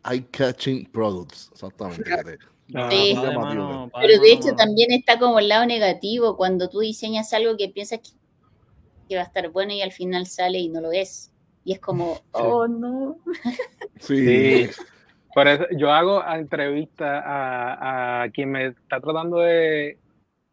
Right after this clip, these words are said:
Speaker 2: ¿verdad? Que está pidiendo mi, de mis servicios, yo le hago entrevistas, y si no me gusta el tipo de negocio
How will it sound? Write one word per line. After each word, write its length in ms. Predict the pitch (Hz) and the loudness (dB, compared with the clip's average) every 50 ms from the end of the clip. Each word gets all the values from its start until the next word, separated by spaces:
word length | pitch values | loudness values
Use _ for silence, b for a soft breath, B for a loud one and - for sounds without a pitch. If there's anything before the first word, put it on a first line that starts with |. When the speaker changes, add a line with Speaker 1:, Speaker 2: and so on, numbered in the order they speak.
| _ - | _ -8
Speaker 2:
¿verdad? 380 | 123 120 120 131 160 185 160 123 | -6 -2 0 2 2 2 2 2
Que 60 | 135 123 | 0 -2
está 520 | - - 135 135 143 151 156 151 151 151 - _ - | -2 -2 -2 0 2 2 2 2 0 -2 -6 _ -6
pidiendo 480 | 147 143 139 139 139 147 151 156 151 | -4 -2 0 0 -2 -2 -2 -2 -2
mi, 140 | 151 156 139 - | -2 -4 -6 -6
de 180 | 151 151 156 156 | 0 2 2 2
mis 160 | 160 143 - | 2 0 2
servicios, 500 | 165 147 135 131 151 156 151 - 143 135 | 2 2 2 2 0 0 0 -2 -2 -2
yo 100 | 135 131 | -2 -4
le 80 | 131 131 | -2 -2
hago 160 | 135 135 139 | -2 -2 -4
entrevistas, 640 | 139 127 - 139 135 131 127 127 _ _ - 127 120 | -6 -8 -4 -4 -4 -4 -4 -8 _ _ -4 -2 -2
y 100 | 123 120 | -2 -2
si 300 | - 135 127 123 127 123 | -2 -4 -4 -2 -2 -4
no 240 | 127 131 131 139 147 | -4 -6 -8 -8 -10
me 180 | 156 147 143 | -12 -12 -6
gusta 560 | 139 143 151 147 _ _ - 143 131 120 - _ _ _ _ _ _ _ _ _ _ _ - | -2 0 0 0 _ _ 0 0 0 0 0 _ _ _ _ _ _ _ _ _ _ _ -6
el 200 | - 120 117 110 | -2 -2 -2 -2
tipo 380 | - 131 127 127 127 147 147 151 | 0 0 2 2 4 4 6 6
de 120 | 151 147 | 6 4
negocio 760 | 143 139 135 135 139 143 143 143 - 143 139 139 135 135 135 | 2 2 0 2 2 2 2 0 0 0 0 2 2 0 -2